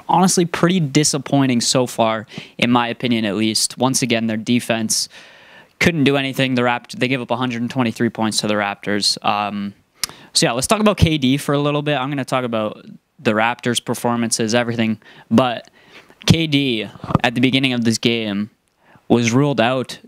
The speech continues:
due to covid health and safety protocols. Um, so he actually came off the bench for the first time in his career, um, which is kinda funny. But,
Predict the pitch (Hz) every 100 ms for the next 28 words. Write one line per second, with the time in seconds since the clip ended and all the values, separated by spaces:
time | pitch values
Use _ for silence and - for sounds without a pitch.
0 | 117 120 117 - 127 117 110 - - 120
1 | 120 120 113 110 - - - 127 - 113
2 | 117 110 117 - 113 110 113 113 110 -
3 | - - - 104 107 104 104 98 - 135
4 | 120 135 160 - 147 170 165 143 - 113
5 | 139 139 - 123 120 139 131 - 123 123
6 | 113 - - 123 113 107 - - 156 -
7 | 107 107 107 110 117 110 - 110 110 110
8 | 123 120 -